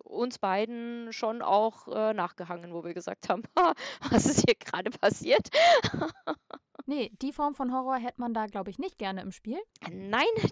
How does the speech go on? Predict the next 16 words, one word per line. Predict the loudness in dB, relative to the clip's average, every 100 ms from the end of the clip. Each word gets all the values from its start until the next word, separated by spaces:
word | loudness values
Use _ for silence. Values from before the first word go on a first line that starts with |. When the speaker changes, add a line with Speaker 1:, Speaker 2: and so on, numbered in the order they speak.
| 0
Speaker 1:
die | 2 2
braucht | 2 4 4 4
man | 2 4
da | 2
nicht. | 2 2 6
<laughs> | 6 6 4 2 -4 -4 _
Speaker 2:
Na | -2 -2
gut, | -2 -4 -6 _ _ -4
aber | -2 0 0 -2
wo | -2 -2
wir | -2
jetzt | -2
mal | -6
von | -6 -8
Spielern | -8 -12 -8 -6 -6
reden, | -8 -8 -6 -8